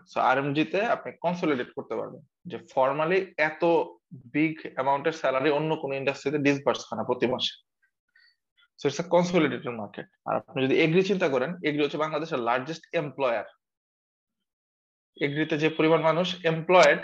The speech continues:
সেটা বাংলাদেশের অন্য কোনো ইন্ডাস্ট্রিতে নাই। So এই, এই, এইটা, এই দুইটা কিন্তু খুবই স্ট্রাইকিং ফ্যাক্টর আমাদের মার্কেট সাইজ অনুযায়ী। এখন আরএমজি তে আমরা যখন সেল করতে যাই, আমরা তিনটা পয়েন্ট সেল করি। একটা হচ্ছে যে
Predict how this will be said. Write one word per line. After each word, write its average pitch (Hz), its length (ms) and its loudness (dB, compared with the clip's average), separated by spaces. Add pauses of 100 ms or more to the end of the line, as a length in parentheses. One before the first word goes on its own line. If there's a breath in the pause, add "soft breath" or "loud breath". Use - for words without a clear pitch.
সেটা 160 320 0
বাংলাদেশের 151 460 0
অন্য 151 200 -6
কোনো 135 160 -4
ইন্ডাস্ট্রিতে 135 500 -4
নাই। 117 220 2 (1500)
So 131 200 -8 (720 soft breath)
এই, 170 300 -2
এই, 170 320 4
এইটা, 175 420 2
এই 165 100 0
দুইটা 180 360 -2
কিন্তু 156 260 -10
খুবই 156 240 -8
স্ট্রাইকিং 147 580 -4
ফ্যাক্টর 123 300 -4
আমাদের 113 240 -2 (220)
মার্কেট 127 360 0
সাইজ 120 240 -2
অনুযায়ী। 113 360 -6 (340)
এখন 123 180 -8
আরএমজি 151 340 2
তে 180 80 -2
আমরা 196 160 0
যখন 196 160 -6
সেল 151 240 -2
করতে 143 260 -2
যাই, 117 140 -2 (640 soft breath)
আমরা 151 260 -4
তিনটা 175 340 2
পয়েন্ট 156 320 0
সেল 123 200 -6
করি। 113 260 -6
একটা 123 220 -6
হচ্ছে 131 220 -4
যে 135 200 0